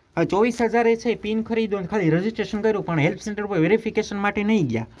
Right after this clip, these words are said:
તો એનું નામ છે એ already ડિસ્ક્વોલિફાઈમાં જ આવી જશે. સમજી ગયા વાત? પછી ભલે તમને સાતસો માર્ક્સ હોય, તમને સાડા છસો હોય કે ગમે એટલા માર્ક્સ હોય, તમારું નામ પછી ડી ક્યુમાં આવી જશે. કેમ કે ફોર્મ ભરવાની પ્રક્રિયા એ જ છે કે તમે સૌથી પહેલાં પિન ખરીદો,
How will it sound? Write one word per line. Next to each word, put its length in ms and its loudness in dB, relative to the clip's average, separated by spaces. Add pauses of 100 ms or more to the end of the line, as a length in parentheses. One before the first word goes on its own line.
(240)
તો 80 2
એનું 280 4
નામ 200 2
છે 120 2
એ 40 6
already 440 2
ડિસ્ક્વોલિફાઈમાં 840 -2
જ 40 -2
આવી 200 2
જશે. 360 -2 (640)
સમજી 320 2
ગયા 180 4
વાત? 220 0 (160)
પછી 180 -2
ભલે 260 4
તમને 220 2
સાતસો 440 0
માર્ક્સ 300 0
હોય, 220 2
તમને 220 -2
સાડા 400 2
છસો 360 -4
હોય 160 0
કે 120 -2
ગમે 260 2
એટલા 240 0
માર્ક્સ 300 -4
હોય, 120 -6 (320)
તમારું 380 6
નામ 180 2
પછી 200 -2
ડી 160 -2
ક્યુમાં 340 -2
આવી 160 2
જશે. 240 -2
કેમ 180 0
કે 120 0
ફોર્મ 300 2
ભરવાની 300 2
પ્રક્રિયા 500 0
એ 120 0
જ 40 -6
છે 180 -8
કે 100 -4
તમે 240 -2
સૌથી 300 -2
પહેલાં 260 2
પિન 200 2
ખરીદો, 420 -2